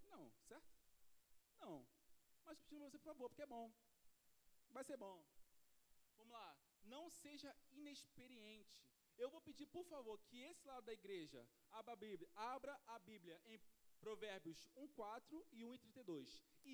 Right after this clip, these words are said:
esse lado da igreja vai abrir Provérbios sete sete, oito cinco, por favor. Esse lado aqui, o lado direito,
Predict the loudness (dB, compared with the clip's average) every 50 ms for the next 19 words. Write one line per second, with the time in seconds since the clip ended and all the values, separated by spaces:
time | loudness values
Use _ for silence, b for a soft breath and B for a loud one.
0 | 8 8 8 6 6 0 0 0 2 2 0 0 2 2 2 2 2 2 0 0
1 | 2 2 2 2 2 0 -2 -2 -4 -6 B B B B 4 4 4 6 4 2
2 | 2 0 -4 -10 -8 -4 -4 -4 -4 -4 -4 0 2 4 4 4 2 2 0 -4
3 | -4 -6 0 6 8 8 8 6 4 -4 -2 0 0 0 0 2 2 2 2 2
4 | 0 2 2 2 0 -2 -6 -18 -20 -20 -20 -20 -20 -20 -20 -20 -20 _ -20 -16
5 | -14 -14 -14 -14 -16 -18 -18 -16 -16 -14 -14 -14 -16 -16 -18 -18 -20 -18 -18 -18
6 | -18 -18 -18 -20 -20 -20 -10 -2 0 0 0 0 -2 -4 -2 0 0 0 0 -2
7 | -4 -4 -4 -2 -2 -2 -4 -6 -12 -20 -20 -20 -20 -16 -10 -6 -4 -2 0 -2
8 | -2 0 2 2 4 4 4 2 2 0 -4 -10 -14 -18 -20 -20 -18 -4 2 6
9 | 6 8 8 10 8 8 6 4 0 -12